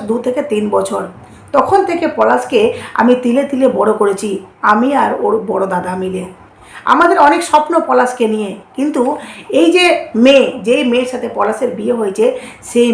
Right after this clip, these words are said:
মেয়ে পলাশকে সুখে থাকতে দিচ্ছে না। একে তো পলাশের থেকে অনেকটা বয়সে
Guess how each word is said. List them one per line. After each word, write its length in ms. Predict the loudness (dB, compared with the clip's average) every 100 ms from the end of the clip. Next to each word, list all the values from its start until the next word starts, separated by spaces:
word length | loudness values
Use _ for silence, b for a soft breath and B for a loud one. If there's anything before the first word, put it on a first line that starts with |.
| 2
মেয়ে 140 | 0 0
পলাশকে 360 | -2 -2 -4 -8
সুখে 220 | -8 -6 -6
থাকতে 200 | -6 -6 -4
দিচ্ছে 220 | -4 -6 -6
না। 80 | -8 -12 -20 -20 _ B B B 2
একে 140 | 4 4
তো 60 | 4 4 4
পলাশের 300 | 4 4 -2
থেকে 140 | -2 0 2
অনেকটা 260 | 2 2 2
বয়সে 300 | 4 4 2